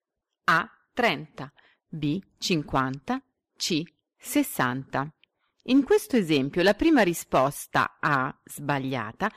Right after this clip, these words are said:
è stata corretta con la risposta C, che è quella giusta. Ricordati che puoi disegnare o scrivere sulle figure e puoi usare gli spazi bianchi del fascicolo per fare calcoli se ti serve.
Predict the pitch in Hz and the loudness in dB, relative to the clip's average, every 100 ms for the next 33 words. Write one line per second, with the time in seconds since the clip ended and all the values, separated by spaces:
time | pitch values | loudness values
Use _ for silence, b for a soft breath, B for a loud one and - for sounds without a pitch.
0 | b b 311 - 233 170 185 302 269 170 | b b -4 0 0 0 0 0 2 2
1 | 139 208 226 226 226 233 - 160 156 - | 0 -4 0 2 2 2 -4 -6 -6 -4
2 | 170 - - 175 160 - _ - 285 - | -6 -4 -2 -2 -2 -6 _ -4 -4 0
3 | 156 139 143 151 151 - - 165 175 _ | 0 2 0 0 -2 -4 -2 -2 -4 _
4 | _ _ _ _ _ - 247 311 214 156 | _ _ _ _ _ -6 0 2 4 4
5 | 160 156 185 220 220 254 208 185 190 185 | 2 -2 0 -2 4 4 4 2 0 0
6 | 170 139 139 - 214 208 - 220 180 139 | 2 2 0 -2 -4 -4 -2 0 0 0
7 | 143 143 - - 175 160 - 151 139 147 | -2 -4 -8 -4 -2 -2 -4 -6 -4 -4
8 | 220 - 269 262 226 285 302 320 254 220 | -4 -4 0 2 2 4 2 2 0 -4
9 | - 240 - 240 208 170 180 208 185 190 | -2 -4 -2 -4 0 0 0 -2 -2 -2
10 | 226 - - 151 185 - 254 - 254 247 | -4 -4 -2 0 0 0 -2 0 0 2
11 | 147 135 - 156 131 - 143 - 143 135 | 2 2 -2 -2 -2 -4 -8 -10 -12 -8
12 | 123 143 147 151 | -8 -8 -8 -10